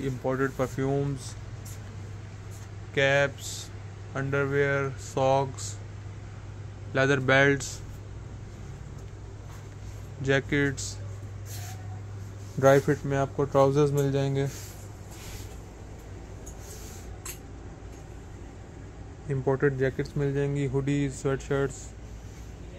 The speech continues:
Everything, Men's का हर चीज़ आपको मिलेगी जी, कैजुअल shirts।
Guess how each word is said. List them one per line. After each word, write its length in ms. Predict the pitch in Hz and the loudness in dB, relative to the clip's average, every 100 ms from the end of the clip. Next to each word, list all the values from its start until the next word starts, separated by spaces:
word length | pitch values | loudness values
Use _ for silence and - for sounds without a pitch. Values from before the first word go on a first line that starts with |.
| - - | -12 2
Everything, 460 | 147 156 156 139 131 | 4 4 2 2 2
Men's 280 | 135 147 151 | 2 2 2
का 120 | - | 2
हर 120 | 143 139 | 2 2
चीज़ 240 | 147 135 | 2 0
आपको 200 | 131 - | 0 -2
मिलेगी 360 | 131 131 135 131 | -4 -4 -6 -6
जी, 200 | - 147 - | -8 -8 -4
कैजुअल 280 | 139 139 139 | -2 -2 -4
shirts। 500 | 147 135 135 - | -2 0 -2 -4